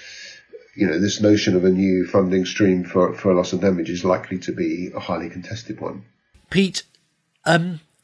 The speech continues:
Speaker 2: we were together at Copenhagen. It didn't go so well. I wasn't at Paris. It went pretty well. On the sort of Copenhagen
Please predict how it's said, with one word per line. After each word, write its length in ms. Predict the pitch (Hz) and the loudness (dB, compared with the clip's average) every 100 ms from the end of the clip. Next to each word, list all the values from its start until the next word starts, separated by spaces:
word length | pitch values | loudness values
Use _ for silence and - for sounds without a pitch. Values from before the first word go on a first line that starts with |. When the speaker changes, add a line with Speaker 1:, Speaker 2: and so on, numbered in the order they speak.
| _ _ _ | _ _ _
Speaker 2:
we 280 | 127 127 160 | 0 4 4
were 100 | 156 | 4
together 380 | 143 139 123 123 | 4 2 4 0
at 140 | - | 2
Copenhagen. 960 | 123 107 113 107 104 92 95 110 135 _ _ _ _ _ _ _ | 2 2 0 -2 -2 -2 -6 -6 -12 _ _ _ _ _ _ _
It 60 | 95 | -8
didn't 200 | 107 104 | -4 0
go 140 | 101 | 0
so 180 | - 95 | 0 -2
well. 460 | 92 85 101 117 _ _ _ _ | 0 0 -2 -8 _ _ _ _
I 140 | 131 151 | 4 4
wasn't 360 | 139 113 110 | 4 0 -6
at 100 | 113 | -8
Paris. 720 | - 113 - 107 - - - - _ | 2 2 4 0 -4 -16 -20 -20 _
It 80 | 104 | -10
went 340 | 98 104 95 _ _ _ _ _ _ - | -2 -2 -4 _ _ _ _ _ _ -14
pretty 200 | 90 95 | -6 -2
well. 380 | 92 104 156 _ _ _ _ _ _ _ | 0 -2 -4 _ _ _ _ _ _ _
On 160 | 180 175 | 0 2
the 100 | 170 | 2
sort 180 | 180 | 4
of 160 | 160 143 | 2 0
Copenhagen 1200 | - 190 190 160 156 160 139 135 123 113 113 | 4 4 4 0 4 4 2 0 0 -6 -8